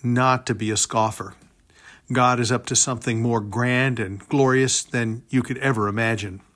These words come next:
Paul will use the word he per ekperesu to describe the work of God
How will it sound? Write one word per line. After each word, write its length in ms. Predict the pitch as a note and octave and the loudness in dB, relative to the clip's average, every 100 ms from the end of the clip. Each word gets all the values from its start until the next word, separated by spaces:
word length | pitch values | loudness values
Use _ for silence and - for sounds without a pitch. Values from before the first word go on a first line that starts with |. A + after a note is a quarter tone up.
| - - _ - - - - - | -20 -20 _ -20 -20 -20 -20 -2
Paul 300 | G3 F#3+ D#3+ | 4 4 4
will 180 | C3 | 0
use 320 | A#2+ C#3+ C3+ - | 2 2 2 0
the 100 | A#2+ | 2
word 400 | B2 A#2+ A#2+ A#2+ - - - _ _ _ _ | 2 2 0 -6 -20 -20 -20 _ _ _ _
he 360 | - F3+ F#3 | -8 -6 -6
per 460 | F#3 D3 C#3+ C3 C3 | -8 -2 0 0 -2
ekperesu 1000 | C3 C3 - - C3 A2+ - A2+ G2 A#2 A#2+ _ _ _ _ _ | -6 -6 -10 -2 2 2 0 -4 -8 -12 -18 _ _ _ _ _
to 100 | - | -6
describe 580 | B2 - - C#3 D3 D3+ | -4 -4 -2 0 2 0
the 100 | B2+ | -2
work 360 | A#2 B2+ C3+ - | 0 0 0 -2
of 140 | A#2 | -4
God 380 | A#2+ G#2 G#2+ B2 | -4 -2 -2 -4